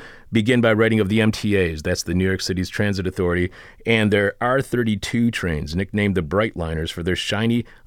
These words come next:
unpainted exteriors, were built to last thirty-five years. When they were finally retired from service in January, they had been riding the rails of New York City for no less than fifty-eight years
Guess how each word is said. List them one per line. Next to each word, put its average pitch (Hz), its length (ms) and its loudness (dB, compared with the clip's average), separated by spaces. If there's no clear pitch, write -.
unpainted 117 580 2
exteriors, 92 680 0
were 85 140 -4
built 127 380 -2
to 131 60 -4
last 110 300 0
thirty-five 139 720 -2
years. 95 360 -2
When 90 80 0
they 104 80 4
were 101 80 2
finally 151 460 0
retired 147 420 0
from 131 100 0
service 135 320 -2
in 123 80 2
January, 104 500 0
they 110 120 4
had 127 160 0
been 113 180 2
riding 120 300 2
the 104 80 2
rails 107 360 2
of 85 220 -2
New 101 120 2
York 110 140 2
City 127 300 0
for 98 160 -2
no 104 200 4
less 120 260 0
than 92 140 0
fifty-eight 165 880 -2
years 71 440 -6